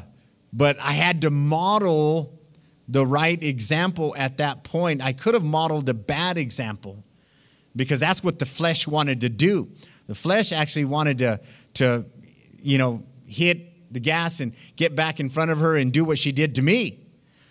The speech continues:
But I had to model a different, a different way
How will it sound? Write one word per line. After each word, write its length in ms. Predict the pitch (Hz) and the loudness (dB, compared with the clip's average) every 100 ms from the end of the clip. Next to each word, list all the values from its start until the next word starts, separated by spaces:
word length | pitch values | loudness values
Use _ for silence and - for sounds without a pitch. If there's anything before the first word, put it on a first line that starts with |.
| _ | _
But 160 | 120 139 | -2 -2
I 60 | |
had 240 | 139 165 147 | 0 -2 0
to 40 | |
model 600 | 131 139 156 170 165 139 | 0 2 0 0 0 -2
a 80 | 131 | -4
different, 640 | 113 135 165 - 151 139 - _ | -4 -2 -4 0 -2 -2 -10 _
a 80 | 123 | -8
different 460 | 110 156 156 151 131 | -2 -2 -2 -6 0
way 400 | 139 143 127 | 2 2 -2